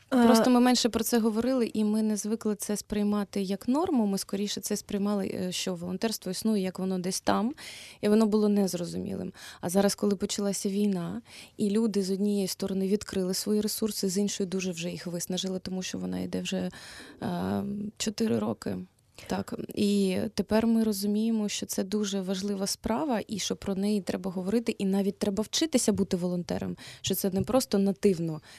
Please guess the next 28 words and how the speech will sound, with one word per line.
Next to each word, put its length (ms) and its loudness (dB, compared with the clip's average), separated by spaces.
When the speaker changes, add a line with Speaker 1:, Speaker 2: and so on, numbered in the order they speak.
Speaker 2:
ти 100 2
почав 380 0
комусь 300 0
допомагати 640 -2
і 60 -8
все. 340 -4
Ми 80 0
тепер 240 0
вже 160 0
приходимо, 500 -4
так, 240 -4
я 60 -2
чекаю 300 -4
наступне 400 -6
питання. 460 -2
Speaker 1:
А, 180 6
Speaker 2:
Мгм. 140 10
Speaker 1:
ні, 240 10
<laughs> 160 8
ви 80 2
просто 240 4
відповідаєте 640 6
ще 160 -2
на 120 2
це. 180 4
Я, 180 8
власне, 580 4
а, 640 4